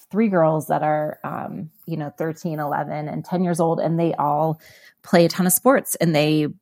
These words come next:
burn a lot of calories and require a lot of protein. And I love vegetables, and they actually love vegetables too. They will eat anything from bok choy to radish to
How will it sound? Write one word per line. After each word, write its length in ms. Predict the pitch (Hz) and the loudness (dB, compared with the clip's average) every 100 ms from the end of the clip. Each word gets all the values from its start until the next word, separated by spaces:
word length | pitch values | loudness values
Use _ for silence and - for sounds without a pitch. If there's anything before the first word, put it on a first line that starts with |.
| - | -8
burn 160 | - 160 | -2 2
a 60 | |
lot 120 | 160 151 | 2 0
of 60 | |
calories 640 | - 214 220 208 196 196 - | 0 2 4 6 6 4 4
and 100 | 170 | -2
require 460 | 156 - 156 156 | -2 0 2 2
a 100 | 156 | 0
lot 220 | 147 147 | -2 -2
of 140 | 160 156 | -2 -2
protein. 640 | - 170 - - - 135 - | 2 2 2 -8 -8 -6 0
And 380 | 180 180 170 160 - - - | 2 4 2 -2 -10 -20 0
I 320 | 190 196 208 | 4 6 6
love 260 | 214 160 156 | 6 6 4
vegetables, 540 | 156 156 - 156 175 | 2 -2 -4 -4 0
and 120 | - 220 | 4 4
they 160 | 269 | 4
actually 300 | 302 - 180 | 0 -2 0
love 260 | 147 156 156 | 2 2 2
vegetables 440 | 147 - 139 147 | 0 -4 -6 -6
too. 240 | - 165 151 | -2 -2 0
They 140 | 156 | 0
will 260 | 165 160 156 | 0 0 -2
eat 260 | 143 143 - - | -4 -8 -8 -8
anything 240 | 147 151 | -8 -8
from 200 | 127 - | -10 -4
bok 240 | 165 160 - | 0 0 -2
choy 400 | - 160 151 147 | -4 -2 0 -2
to 240 | - - - | -4 -8 -4
radish 500 | 165 165 151 151 - | 0 2 2 -2 -6
to 280 | - - - | -4 -4 -4